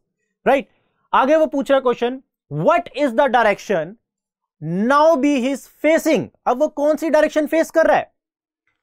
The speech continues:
ऑप्शन आपके पास कौन कौन से हैं? ए साउथ, बी साउथ ईस्ट,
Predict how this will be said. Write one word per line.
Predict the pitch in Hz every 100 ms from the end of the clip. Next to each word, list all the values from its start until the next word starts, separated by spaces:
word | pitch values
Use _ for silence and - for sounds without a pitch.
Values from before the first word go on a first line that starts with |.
| _ _
ऑप्शन | 180 - 240
आपके | 233 233
पास | 233 233
कौन | - 233
कौन | 226 226
से | 226
हैं? | 208 214 _ _ 196
ए | 196 202 _
साउथ, | - 156 175 - _ _ _ _ _ _ _ _ _ _
बी | 165 240 247
साउथ | 233 196 180 170 _
ईस्ट, | 240 208 220 -